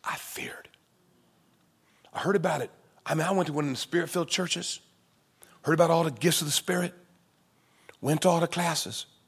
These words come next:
It's dead now. I believed, but now it's dead. I think we've got a generation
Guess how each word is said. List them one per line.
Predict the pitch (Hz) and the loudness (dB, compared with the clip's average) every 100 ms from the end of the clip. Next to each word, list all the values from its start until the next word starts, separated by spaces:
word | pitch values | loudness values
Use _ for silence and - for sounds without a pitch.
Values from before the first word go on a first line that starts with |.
| _ _ _ _ _ _ _ _ _ | _ _ _ _ _ _ _ _ _
It's | - | -8
dead | - 107 107 | -2 0 0
now. | 87 - - _ _ _ _ _ _ _ _ _ _ _ _ _ _ _ _ - _ _ _ _ - - _ - | -2 -4 -8 _ _ _ _ _ _ _ _ _ _ _ _ _ _ _ _ -20 _ _ _ _ -20 -20 _ -4
I | |
believed, | - - 151 214 185 127 - _ _ _ _ _ _ - | -4 -2 2 4 2 -2 -14 _ _ _ _ _ _ -14
but | - | -10
now | - - | -10 -10
it's | - | -10
dead. | - - - - _ _ _ _ _ _ _ _ _ _ _ _ _ | -12 -12 -12 -16 _ _ _ _ _ _ _ _ _ _ _ _ _
I | 123 | 2
think | 131 160 | 4 4
we've | 151 139 | 4 4
got | 143 135 | 4 2
a | |
generation | 120 135 143 139 135 143 - - | 2 4 4 4 0 -2 -4 -8